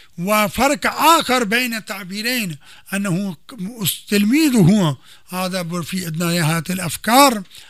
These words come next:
هذا يصف بالأحكام الفرعية بالفعلية، يعني الذي لا يكون حكماً فرعياً فعلياً، واستم-، واستخدم قاعدة في استخراجه أو استنباطه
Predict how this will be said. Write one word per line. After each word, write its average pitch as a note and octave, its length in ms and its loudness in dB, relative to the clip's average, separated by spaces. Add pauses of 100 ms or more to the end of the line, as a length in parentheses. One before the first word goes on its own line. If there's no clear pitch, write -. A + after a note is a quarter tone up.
(100)
هذا G#3 360 -4
يصف G#3 560 -2
بالأحكام E3+ 840 -10
الفرعية F#3 720 -10
بالفعلية، A3+ 1120 2 (500)
يعني F#3 420 -4
الذي F3+ 340 -2
لا B3 240 4
يكون F3+ 800 2
حكماً E3 480 -6
فرعياً E3 720 -10
فعلياً، F3 840 -6 (480)
واستم-، A3+ 720 -6
واستخدم G#3 760 -10 (300)
قاعدة F3+ 560 -10
في F#3+ 300 -20
استخراجه E3 1120 -12 (260)
أو G3+ 260 -6
استنباطه F3 1200 0